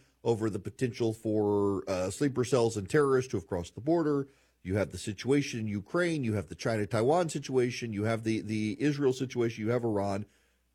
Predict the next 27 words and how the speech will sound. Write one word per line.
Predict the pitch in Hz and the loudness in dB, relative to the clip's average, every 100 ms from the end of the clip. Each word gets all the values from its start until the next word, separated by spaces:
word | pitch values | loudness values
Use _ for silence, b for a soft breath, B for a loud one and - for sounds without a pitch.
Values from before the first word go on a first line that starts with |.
| _ _ _ _ _ _ _ _ _ - | _ _ _ _ _ _ _ _ _ -10
It | 90 | -10
was | - | -10
highly | - - 202 214 156 117 | -12 0 4 6 4 4
irresponsible | 95 87 - 90 85 67 80 - _ _ _ _ _ _ _ _ _ _ _ _ _ _ - | 0 -2 -4 -4 -4 -10 -12 -12 _ _ _ _ _ _ _ _ _ _ _ _ _ _ -4
of | 104 113 | -4 0
Mike | 123 123 | -2 -4
Turner | - 123 113 110 - b b - | -6 -4 -4 -6 -10 b b -6
and | 110 117 | -4 -2
that | 127 - | -2 -2
committee | 131 101 104 | -2 -2 -2
to | - | -4
release | 120 98 92 113 | -4 -2 -2 -4
a | |
statement | - 160 131 107 | -4 -4 -4 -8
like | 90 80 | -8 -12
that | - 82 - _ - | -8 -8 -10 _ 0
if | 131 127 - - _ _ - | 2 2 -8 -20 _ _ -6
it | 123 | -4
wasn't | 113 110 101 117 _ - | 0 0 0 -4 _ -4
about | 117 95 92 95 _ | 0 2 0 -2 _
an | 113 | -4
immediate | 107 98 98 - | -2 -4 -4 -6
threat. | 160 170 - | -4 -6 -4
It | - 117 | -8 -6
was | 131 - | -10 -8
highly | - 165 104 | -6 -4 -4
irresponsible. | 98 113 - 208 214 - - | -4 -6 -8 -10 -10 -16 -18